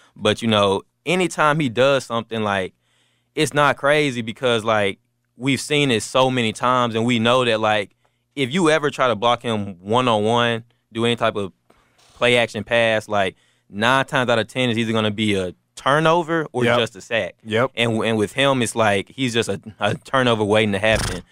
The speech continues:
Speaker 1: And it's almost like, you know, you get in those, those late game moments, and you're just like, "Okay, so when is T J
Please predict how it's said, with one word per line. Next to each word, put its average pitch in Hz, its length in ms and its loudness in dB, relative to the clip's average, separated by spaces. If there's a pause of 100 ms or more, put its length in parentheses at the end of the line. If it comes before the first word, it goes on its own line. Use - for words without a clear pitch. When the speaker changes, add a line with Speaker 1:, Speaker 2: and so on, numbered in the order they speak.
(200)
Speaker 1:
And 117 120 -4
it's 117 140 0
almost 127 340 0
like, 117 160 0
you 127 80 -4
know, 120 100 0
you 123 140 -2
get 123 120 0
in 120 80 0
those, 113 320 0 (600)
those 110 360 0
late 110 280 2
game 113 260 0
moments, 113 400 0
and 107 100 -8
you're 113 80 0
just 101 160 -4
like, 92 240 -2 (220)
"Okay, 104 320 0
so 92 180 -2
when 101 220 0
is 104 80 0
T 120 160 -2
J 104 260 2